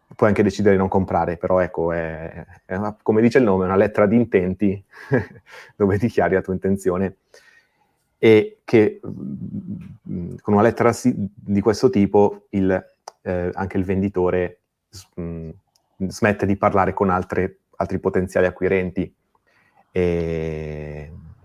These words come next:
e si dedica a fornire più, t-, tutte le informazioni che servono a chi, a chi, a chi sta valutando. Quindi siamo in questa fase dove la lettera di, degli intenti non c'è ancora, <clears throat> abbiamo fatto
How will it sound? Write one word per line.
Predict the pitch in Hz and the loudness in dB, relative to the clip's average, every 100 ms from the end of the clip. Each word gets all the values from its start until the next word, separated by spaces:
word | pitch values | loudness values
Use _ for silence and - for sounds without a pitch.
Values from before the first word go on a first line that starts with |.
| _ _ _ _ | _ _ _ _
e | 85 | -14
si | - | -4
dedica | 98 90 90 92 | 0 0 2 0
a | |
fornire | 98 87 87 85 85 _ | 0 -2 0 0 0 _
più, | - 98 _ | -10 -10 _
t-, | _ _ _ - | _ _ _ -4
tutte | 110 101 | 0 2
le | 90 | 2
informazioni | 85 87 92 - 87 | 2 0 0 -2 -4
che | 85 | -4
servono | 82 85 82 82 - _ - - - | -4 -2 -2 -6 -10 _ -20 -20 -16
a | |
chi, | - - | -10 -4
a | 90 90 | -2 -4
chi, | - 90 85 80 73 - - | -2 0 0 -2 -6 -14 -16
a | |
chi | 95 | -8
sta | - | -2
valutando. | 87 90 87 82 82 80 _ _ - - - - | 0 0 0 -2 -2 -8 _ _ -20 -20 -20 2
Quindi | 143 113 | 4 6
siamo | 131 135 | 6 4
in | |
questa | 135 143 147 | 4 4 2
fase | 143 147 170 | 2 4 6
dove | 135 104 107 104 | 6 8 8 6
la | 104 107 | 6 4
lettera | 120 120 120 | 4 2 2
di, | 117 113 113 | 2 2 4
degli | 110 | 4
intenti | 113 104 127 123 131 107 104 | 2 2 0 2 0 2 0
non | 95 | -2
c'è | 98 | -2
ancora, | 120 120 123 131 143 170 - | -2 2 4 6 4 2 -2
<clears throat> | |
abbiamo | - 104 90 - _ _ - 95 | -10 -8 -10 -16 _ _ -10 -4
fatto | 107 - 101 95 92 - | -4 2 4 4 2 -6